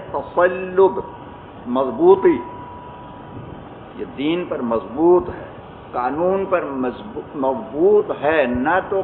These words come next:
قانون میں کوئی زیادتی کرتا ہے، نہ ہی قانون پر عمل کرنے میں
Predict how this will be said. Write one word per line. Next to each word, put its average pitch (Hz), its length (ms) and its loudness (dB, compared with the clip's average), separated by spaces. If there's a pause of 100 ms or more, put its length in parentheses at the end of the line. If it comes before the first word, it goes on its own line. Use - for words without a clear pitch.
قانون 160 440 -4
میں 175 280 -4
کوئی 165 140 -4
زیادتی 127 640 -4
کرتا 190 520 0
ہے، 208 220 2
نہ 160 480 -2
ہی 208 180 -2 (180)
قانون 170 540 -4
پر 180 140 0
عمل 151 400 -2 (120)
کرنے 170 380 -2
میں 180 160 -2